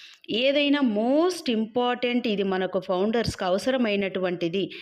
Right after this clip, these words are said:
ఈ అప్‌డేట్ అనుకున్నప్పుడు, కంపల్సరీ మనం ప్రతి విషయం గురించి కూడా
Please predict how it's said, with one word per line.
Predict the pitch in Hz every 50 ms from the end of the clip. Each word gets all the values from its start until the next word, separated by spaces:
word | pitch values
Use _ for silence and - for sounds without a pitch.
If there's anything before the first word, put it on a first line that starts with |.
| - - - -
ఈ | 202 208 208
అప్‌డేట్ | 196 185 170 175 170 208 226 233 220 208
అనుకున్నప్పుడు, | 175 185 180 - 208 196 180 170 - - 247 311 - - -
కంపల్సరీ | 202 180 196 208 226 226 - 277 269 262 - - 226 202 196 196
మనం | 190 185 190 180
ప్రతి | 175 - 180 180 - - - 320 320
విషయం | 254 214 202 - - 247 233 233 214 180
గురించి | 196 185 190 170 - 185
కూడా | 156 165 202 320